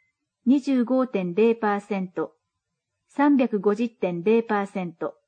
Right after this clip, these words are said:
財政再生基準、二十点零零パーセント、三十点零零パーセント、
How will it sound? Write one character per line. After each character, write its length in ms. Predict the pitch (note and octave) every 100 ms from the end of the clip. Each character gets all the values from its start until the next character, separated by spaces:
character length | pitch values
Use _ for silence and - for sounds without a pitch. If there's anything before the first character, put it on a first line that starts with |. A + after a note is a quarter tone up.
| _ _ _ _ _ _ _ _ _ _ _ _ _
財 220 | A3 C#4+
政 300 | - C#4 C4+
再 200 | C4 C4
生 260 | A#3+ B3+ B3
基 160 | B3
準、 320 | G#3 F#3 E3 - _ _ _ _ _ _ G#3+
二 100 | A3
十 160 | C#4+
点 320 | - - G3 F#3
零 220 | A#3 C4
零 220 | B3 A#3
パ 220 | A#3 G#3+
ー 20 |
セ 180 | G#3+ G#3+
ン 80 | F3+
ト、 260 | - D#3+ - _ _ _ _
三 280 | _ B3+ C#4
十 120 | C4+
点 340 | A#3+ - G3+ F3+
零 220 | A3 B3
零 220 | A#3 A3+
パ 220 | A3 G#3
ー 20 |
セ 180 | G3+ G3+
ン 80 | F#3
ト、 240 | F3+ E3